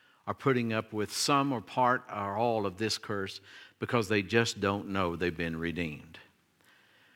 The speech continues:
So many people are enslaved and they don't realize they're enslaved. And we all know that in this country there was a great scourge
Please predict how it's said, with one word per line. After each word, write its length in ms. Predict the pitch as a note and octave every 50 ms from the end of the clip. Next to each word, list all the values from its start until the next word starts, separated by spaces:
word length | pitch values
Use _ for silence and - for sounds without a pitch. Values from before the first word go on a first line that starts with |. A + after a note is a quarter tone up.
| _ _ _ _ _ _ _ _ _ _ -
So 140 | - D3+ D3
many 240 | E3+ G3+ A#3+ C4
people 320 | - - F#3 E3 C#3 D#3+ C#3+
are 220 | C#3 C3+ B2+ A#2+ - - D3+
enslaved 1040 | C#3+ C#3 C3+ B2 - - - - F#3+ A#3 C4 G#3 B2 G2 F2 F2+ A2 D3 - - - - _ _ _ _ _ _ -
and 160 | C3+ D3+ D#3+
they 80 | D#3 D#3+
don't 180 | F3+ G3 G3 C3
realize 460 | F3 G3 A#3 G#3+ D#3+ C#3+ E3 D#3+ C#3
they're 180 | D#3+ E3 F3+
enslaved. 720 | F3+ F#3+ F#3+ - - - D#4+ E4+ C#4+ - - - - - - - _ _ _ _ _ _ _ _ _ _ _ _ _ _ _ _ _ _ _ _ _ _ _ _ _ _ _ _ _ _ _ _ _ _ _ _ _ _ _ _ _ _ _ _ _ _ -
And 160 | D3 E3 F#3+
we 120 | G#3 A#3+ B3
all 160 | A#3 G#3 F#3
know 160 | F3 E3+ E3+
that 180 | D#3 D#3+ C#3+ C#3+
in 140 | D3 D3 D3+
this 180 | D3+ C#3 -
country 340 | - - D#3 D3+ - F3 E3
there 140 | D#3 E3 D#3
was 160 | C#3+ C3+ C3+
a 60 | D3
great 280 | D3 D#3+ E3+ E3+ D#3 -
scourge 1000 | - - - - - F3+ F#3+ E3 A2+ F#2 E2 D2+ - - - - - - - -